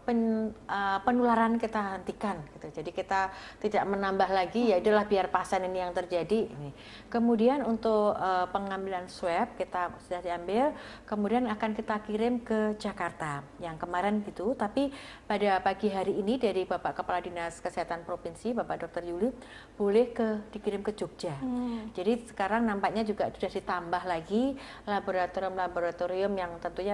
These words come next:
Speaker 1: pemilik pemerintah yang bisa, eh, memeriksa apakah ini terjangkit covid apa tidak. Karena ini juga mempercepat, karena kita ketahui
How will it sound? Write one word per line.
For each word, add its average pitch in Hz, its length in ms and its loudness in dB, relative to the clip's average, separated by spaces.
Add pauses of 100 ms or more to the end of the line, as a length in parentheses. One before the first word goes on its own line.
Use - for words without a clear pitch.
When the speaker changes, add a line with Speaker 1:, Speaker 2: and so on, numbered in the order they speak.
Speaker 1:
pemilik 170 320 -4
pemerintah 170 560 -2
yang 196 320 -2
bisa, 220 480 2 (400)
eh, 180 480 4
memeriksa 202 380 0 (1400)
apakah 202 480 -2
ini 202 640 0 (320)
terjangkit 180 960 -2
covid 185 480 0
apa 165 400 -2
tidak. 160 320 -4 (320)
Karena 180 240 -2
ini 233 160 2
juga - 160 -2
mempercepat, 196 640 -2
karena 175 240 -4
kita 202 400 0
ketahui 196 560 0